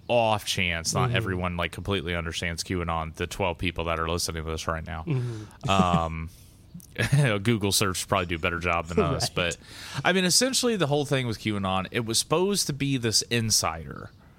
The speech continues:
Speaker 1: in the government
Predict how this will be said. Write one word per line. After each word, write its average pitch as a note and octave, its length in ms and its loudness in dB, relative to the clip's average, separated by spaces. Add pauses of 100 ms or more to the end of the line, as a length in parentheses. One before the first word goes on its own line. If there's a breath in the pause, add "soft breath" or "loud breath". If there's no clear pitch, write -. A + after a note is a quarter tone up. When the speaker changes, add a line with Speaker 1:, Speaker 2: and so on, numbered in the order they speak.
(680 loud breath)
Speaker 1:
in G2+ 540 2 (160)
the G2 160 2 (260)
government F2+ 560 0